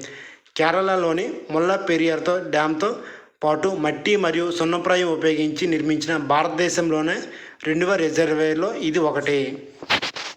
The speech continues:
నెక్స్ట్ వన్ చూద్దాం. ఇటీవల వార్తల్లో కనిపించే నేల కొంజీర మొక్క, సారీ అండి, మళ్ళీ ఒకసారి చదువుతాను చూడండి. ఇటీవల వార్తల్లో కనిపించే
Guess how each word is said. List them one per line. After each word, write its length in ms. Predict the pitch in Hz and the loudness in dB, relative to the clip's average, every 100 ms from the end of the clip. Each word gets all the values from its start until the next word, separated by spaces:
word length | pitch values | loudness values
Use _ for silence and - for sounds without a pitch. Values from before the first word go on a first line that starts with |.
| - - - _ - - - - _ - - _ 156 | -20 -20 -20 _ -20 -20 -20 -20 _ -20 -20 _ -2
నెక్స్ట్ 280 | 156 - | 0 2
వన్ 160 | 214 202 | 0 2
చూద్దాం. 400 | 160 135 143 190 - - - _ 165 | 0 0 -2 -4 -12 -20 -20 _ -2
ఇటీవల 220 | 196 214 | 2 4
వార్తల్లో 540 | 165 156 160 208 208 | 4 2 2 2 2
కనిపించే 720 | 202 165 156 151 147 180 214 - | 2 0 0 -2 -2 -2 -2 -4
నేల 300 | 147 165 202 | 0 2 2
కొంజీర 720 | 208 165 160 143 160 151 135 - - 151 | 0 0 0 0 0 0 -4 -8 -8 -6
మొక్క, 500 | 139 165 226 - - - _ _ - _ - | -2 -2 -2 -6 -16 -20 _ _ -20 _ -6
సారీ 300 | 147 147 156 | -2 0 0
అండి, 220 | 143 180 | 0 -2
మళ్ళీ 200 | 156 143 | 0 0
ఒకసారి 200 | 143 139 | -2 -2
చదువుతాను 300 | 143 143 135 | -2 -2 -2
చూడండి. 520 | 135 135 127 143 - - - - - _ | -2 -2 -2 -4 -6 -14 -20 -20 -20 _
ఇటీవల 220 | 156 196 190 | 0 2 4
వార్తల్లో 480 | 151 165 202 202 | 2 2 2 2
కనిపించే 680 | 190 156 143 143 156 240 - | 2 0 0 -2 -2 -2 -6